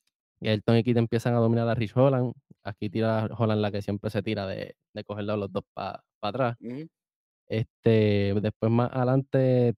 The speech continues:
Speaker 1: tengo básicamente cuando, eh, Sheamus le mete un rodillazo que se tira aquí, creo que fue del esquinero.
Speaker 2: Exacto.
Speaker 1: Le mete un rodillazo de tres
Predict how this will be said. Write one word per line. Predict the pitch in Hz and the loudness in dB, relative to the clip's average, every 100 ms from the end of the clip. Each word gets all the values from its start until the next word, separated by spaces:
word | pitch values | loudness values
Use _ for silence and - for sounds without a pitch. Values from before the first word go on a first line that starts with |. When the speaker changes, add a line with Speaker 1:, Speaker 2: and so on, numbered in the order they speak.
| _ | _
Speaker 1:
tengo | 113 117 123 123 | 2 4 4 4
básicamente | 120 131 123 120 123 120 127 | 2 -2 0 2 2 0 0
cuando, | 120 120 113 113 - | 2 2 2 -2 -4
eh, | 113 107 104 107 101 98 98 - | -2 0 2 2 0 -2 -6 -2
Sheamus | 107 113 117 | 2 2 2
le | 120 | 2
mete | 120 | 2
un | 120 120 | 2 2
rodillazo | 120 113 113 113 113 95 - _ _ _ | 0 0 -2 -2 -2 -4 -8 _ _ _
que | 107 | -4
se | 104 | -2
tira | 104 110 | -2 -2
aquí, | 113 117 - - | -2 -4 -6 -4
creo | 113 | -2
que | 110 | 0
fue | - 113 | 0 0
del | 107 | 0
esquinero. | 110 - 110 107 - - _ _ _ _ _ _ _ _ _ _ _ - - | -4 -2 0 0 -2 -8 _ _ _ _ _ _ _ _ _ _ _ -14 -6
Speaker 2:
Exacto. | 123 131 - 110 - | 0 0 0 -10 -4
Speaker 1:
Le | 104 | -2
mete | 101 113 | 0 0
un | 117 | 2
rodillazo | 127 120 117 120 131 117 | 2 2 0 -2 0 0
de | 107 | -2
tres | - | -6